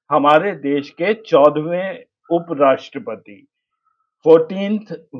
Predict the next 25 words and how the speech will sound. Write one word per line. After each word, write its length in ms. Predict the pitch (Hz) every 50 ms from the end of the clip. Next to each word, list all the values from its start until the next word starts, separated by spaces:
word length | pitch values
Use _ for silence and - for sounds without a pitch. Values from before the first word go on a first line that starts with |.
| 123 139
Vice 340 | 147 156 160 170 170 - - 143
President 460 | 139 135 - 143 131 139 143 143 135
of 180 | 143 143 135 -
India। 480 | - 143 131 120 110 107 101 98 - _ _ _ _ _ _ _ _ _ _ _ _ _ _ _ _ _ _ _ _ _ _ _ _ _ _ _
क्योंकि 280 | - 165 170 175 175 262
ये 240 | 254 240 240 233 240
हमारे 360 | 208 180 170 175 170 196 208
देश 300 | 190 175 165 170 170 -
के 280 | - - 175 185 196 165
उपराष्ट्रपति 1040 | - 156 156 156 - 190 156 160 156 175 - - - - - 135 110 - 147 143
हैं, 360 | 135 127 135 127 131 143 143 - _ -
इसलिए 440 | 156 156 - - 175 175 208 214
इनके 320 | 185 156 160 160 156 - 190
बारे 320 | 185 165 147 139 147 147
में 220 | 151 170 190 185 151
ज्यादा 340 | 143 127 123 127 180 180
बोलना 480 | 156 - 139 135 131 127 127 139 151 180
ठीक 380 | - _ _ - 151 156 156 _ -
नहीं 300 | 131 123 120 147 143 135
होगा। 520 | 123 123 107 101 92 107 95 - _ _ _ _ _ _ _ _ _ _ - 135 156
आपने 340 | 180 196 233 233 233 233
इनको 320 | 202 185 180 - 202 208 220
राज्यसभा 720 | 175 151 143 139 139 156 165 - - 175 139 147 147 147
में 200 | 147 160 185 190
पूरे 560 | 185 _ - 139 143 151 160 185 196 190 175